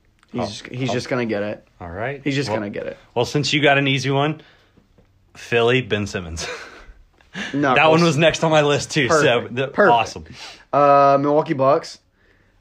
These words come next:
Speaker 1: Um, I said points being, points not being concentrated in their stars. So right now, Giannis is averaging, like, twenty-nine points per game, and then we have, like,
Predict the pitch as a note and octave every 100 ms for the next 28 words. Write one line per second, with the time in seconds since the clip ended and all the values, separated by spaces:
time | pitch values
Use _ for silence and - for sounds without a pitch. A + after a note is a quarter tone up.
0 | _ C3 C#3 C#3+ C#3 F3 C#3+ B2+ - _
1 | - D#3+ F3 D3 - _ _ - F3+ G3
2 | G3 G3+ F#3 - - - G3 G3+ - A#2+
3 | C3 D3 D3+ - D3 C#3+ - C3 C3 B2+
4 | C3+ B2+ A#2 C3+ B2+ A2+ - - E2+ A#1
5 | - - - _ _ - D3 D3+ E3+ F3+
6 | F#3+ E3 C3 D3 D#3+ C3+ B2+ B2+ C3 -
7 | - D3 D3 C#3+ C3+ D3 C3 C#3+ A#2+ A#2+
8 | D3 E3 _ - _ C#3+ D3 D3+ D3+ B2+